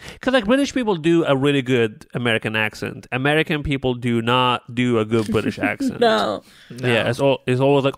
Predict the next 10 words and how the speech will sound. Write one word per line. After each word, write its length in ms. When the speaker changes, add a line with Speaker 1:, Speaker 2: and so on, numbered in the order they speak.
Speaker 1:
"Oi, 140
oi, 280
governor," 640
and 100
stuff 200
like 200
that, 320
you 160
know? 100
Speaker 2:
I, 300